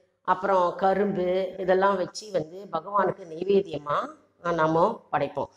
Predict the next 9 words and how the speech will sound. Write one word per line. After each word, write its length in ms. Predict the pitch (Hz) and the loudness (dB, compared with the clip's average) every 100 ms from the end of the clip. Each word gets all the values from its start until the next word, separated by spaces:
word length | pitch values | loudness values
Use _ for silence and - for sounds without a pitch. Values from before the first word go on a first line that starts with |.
| _ _ | _ _
நம்ம 240 | 190 214 226 | 2 4 4
வந்து 180 | 214 | 2
இன்னைக்கு 300 | 262 226 202 | 2 0 0
நம்ம 200 | 185 165 | 0 0
வீடியோல 460 | 165 220 247 226 175 | 0 0 2 2 2
வந்து 340 | 156 156 208 | -4 -4 -2
நம்ம 380 | 277 185 175 214 262 175 | -2 0 2 2 0 -10
ஒண்ணு 180 | 180 208 | -10 -8
ஒண்ணா 460 | 202 175 170 285 | -8 -2 2 2